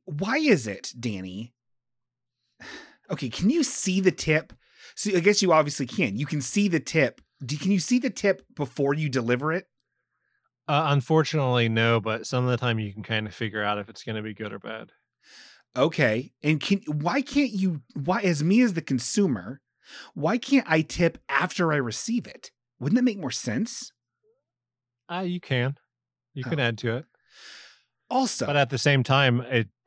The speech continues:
Speaker 2: I would not suggest doing that. I would suggest doing it up top,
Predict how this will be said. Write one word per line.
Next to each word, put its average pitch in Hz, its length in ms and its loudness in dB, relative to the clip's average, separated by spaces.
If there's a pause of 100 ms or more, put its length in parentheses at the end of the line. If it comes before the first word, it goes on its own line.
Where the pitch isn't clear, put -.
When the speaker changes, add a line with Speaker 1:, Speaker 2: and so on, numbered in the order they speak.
(540)
Speaker 2:
I 123 160 6
would 113 240 4
not 120 280 2
suggest 110 400 -2
doing 110 240 0
that. 101 140 -2
I 101 80 -6
would 104 160 -6
suggest 110 380 -6
doing 110 240 -2
it 107 120 -4
up 110 240 -10
top, 113 400 0